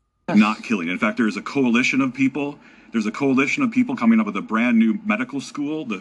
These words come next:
Padre Pio School of Medicine in twenty twenty-six, that is going to do this very clearly, very ably. And if others would like to join a coalition of people who are doing this, I urge them to send me a message through my website, charles camosi dot com, or through Twitter,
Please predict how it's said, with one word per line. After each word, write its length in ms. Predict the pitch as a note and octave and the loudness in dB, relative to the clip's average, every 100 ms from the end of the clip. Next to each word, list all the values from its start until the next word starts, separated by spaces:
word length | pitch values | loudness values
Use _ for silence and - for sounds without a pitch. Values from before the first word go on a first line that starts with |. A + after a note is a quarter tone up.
| - | -6
Padre 340 | A2+ A2+ A2 | -4 0 0
Pio 320 | A2 A2+ A2+ A2 | 0 2 0 0
School 280 | - A2+ | -2 -2
of 40 | G2 | 0
Medicine 320 | G2+ A2 A2+ | -2 0 2
in 80 | A2+ | 2
twenty 240 | - A#2 | 4 2
twenty-six, 680 | A2+ A#2+ A#2+ - C3+ - - - - - | 4 4 2 0 -6 -8 -16 -16 -18 -6
that 80 | G#2+ | -2
is 100 | G2+ | 0
going 200 | A2 A2 | 2 0
to 60 | G#2 | 0
do 200 | F#2+ A2 | 2 2
this 360 | A#2+ A#2+ - - - - - | 2 -2 -12 -14 -20 -20 -10
very 360 | - A#2+ A#2+ A2+ | -2 0 0 -2
clearly, 580 | - A#2+ A#2 A#2+ B2 B2 | -2 0 2 4 4 2
very 360 | A2 A2+ A2 G#2+ | 0 0 -2 -2
ably. 520 | G#2 A#2+ B2+ C#3+ C#3 - - - - | -2 0 -2 -4 -8 -20 -20 -10 0
And 120 | A#2+ | 0
if 80 | A#2 | 2
others 260 | D#3 D3+ | 0 -2
would 140 | C3+ A#2+ | -2 -2
like 180 | C3 - | -2 -2
to 100 | A2 | -2
join 400 | A2 A#2 C3+ B2+ | 2 4 4 2
a 40 | |
coalition 560 | - A#2 A2+ A2+ A#2+ A2 | 0 0 2 0 0 -2
of 120 | - | 2
people 320 | A#2 A2+ B2 | 0 2 0
who 140 | B2 | 0
are 100 | A#2 | 0
doing 220 | G#2+ A#2+ B2 | 0 2 2
this, 220 | C3 - | 2 -4
I 120 | G2+ | -6
urge 280 | G#2 A#2 A#2 | -2 -2 0
them 160 | A#2 A2 | 0 0
to 80 | G2 | -2
send 220 | A2+ A#2 | 0 2
me 100 | A2 | 2
a 60 | |
message 420 | G2 G#2+ - B2 A#2+ | 0 -4 -4 -4 -4
through 140 | G2+ | -6
my 120 | G2 | -6
website, 500 | F#2 G#2+ G#2+ C3 C3+ | -6 -6 -4 -4 -4
charles 300 | - G#2+ G#2+ | -6 -6 -6
camosi 400 | G#2+ G2+ G#2 - | -4 -4 -4 -4
dot 220 | G#2 G2 - | -4 -6 -2
com, 400 | A2 B2+ C3 G2 | 0 2 2 0
or 80 | |
through 220 | G#2+ G2+ - | -4 -8 -6
Twitter, 380 | A2 A2+ C#3+ | -2 0 0